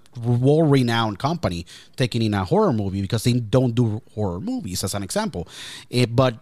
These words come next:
you just, you know, basically lifted yourself up from all those failures and you reinvented yourself and s-, you basically find your strength. And you said, you know, "I like to produce,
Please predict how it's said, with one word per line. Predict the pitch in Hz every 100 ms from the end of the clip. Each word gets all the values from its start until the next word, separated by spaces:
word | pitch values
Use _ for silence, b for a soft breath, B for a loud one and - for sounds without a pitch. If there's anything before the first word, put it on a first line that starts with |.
| 131
you | 120 127 120 -
just, | 135 120 - - - -
you | 131
know, | 107 98 - - - 120
basically | 139 175 156
lifted | 127 143 - 170
yourself | 165 - 156 123
up | 123 113
from | 117 107
all | 127 143
those | 135 131
failures | - 101 92 92 98 -
and | 131 107 B B B B -
you | 107 131
reinvented | 127 110 113 120 156
yourself | 151 - 104 92 92 b b b -
and | 131 120 113 113 - - - -
s-, | - - - 143
you | 135 147
basically | 117 139 160 208
find | 170 139 131 123
your | 120
strength. | - - 180 160 107 -
And | 147 127 104 b b b - - - - 143 135
you | 139
said, | - 202 98
you | 107
know, | 95
"I | 98 139
like | 127 113
to | 135
produce, | 123 117 170 165 -